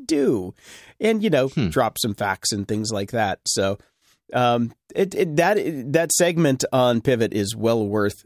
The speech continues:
Speaker 1: the listen, I gotta say, because Jonathan Haidt is pretty fucking smart,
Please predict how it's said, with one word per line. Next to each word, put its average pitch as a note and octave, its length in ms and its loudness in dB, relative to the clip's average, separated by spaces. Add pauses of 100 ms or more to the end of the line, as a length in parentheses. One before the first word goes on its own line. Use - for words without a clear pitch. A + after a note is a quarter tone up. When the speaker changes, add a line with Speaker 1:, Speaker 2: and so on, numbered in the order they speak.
Speaker 1:
the G2+ 160 -2
listen, F#2 480 -4 (100)
I F#2+ 100 -6
gotta F2+ 200 -4
say, - 180 -2
because C#4 280 -2
Jonathan D4+ 380 0
Haidt C3+ 280 2
is A#2+ 260 -2 (160)
pretty A2+ 220 -2
fucking D2 320 -8
smart, - 320 -8